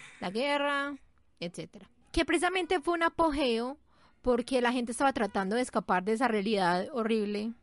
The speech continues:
que estaban viviendo, y los musicales eran la mejor forma de hacerlo. Y justamente cuando se estrenó La La Land, en el dos mil dieciséis, estaba pasando todo lo de las elecciones en las que ganó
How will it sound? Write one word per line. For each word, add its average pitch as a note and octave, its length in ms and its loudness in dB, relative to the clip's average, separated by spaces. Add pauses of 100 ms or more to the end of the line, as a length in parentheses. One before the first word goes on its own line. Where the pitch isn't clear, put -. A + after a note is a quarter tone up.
(340)
que A#3 80 0
estaban G3 320 0
viviendo, C4 520 0 (400)
y C4 120 2
los C4+ 120 4
musicales B3 560 0
eran C4+ 200 2
la G3+ 80 0
mejor G3 260 -2
forma A#3 560 0 (520)
de G#3 140 0
hacerlo. F#3 440 -4 (420)
Y D4+ 120 -2
justamente D4+ 760 0
cuando G#3+ 240 -4
se A#3 100 -2
estrenó G#3+ 380 -2
La A#3+ 160 2
La C#4 160 4
Land, B3 400 -2 (600)
en A#3 140 4
el A3+ 120 4
dos A3 140 4
mil G#3+ 140 0
dieciséis, A#3+ 720 0 (340)
estaba G3+ 380 2
pasando G3+ 540 0
todo A3+ 460 2
lo G#3+ 100 2
de G3+ 100 4
las F#3+ 160 0
elecciones A3 640 -2
en A#3 60 -2
las G3 140 -4
que F#3+ 100 -4
ganó F3+ 560 -4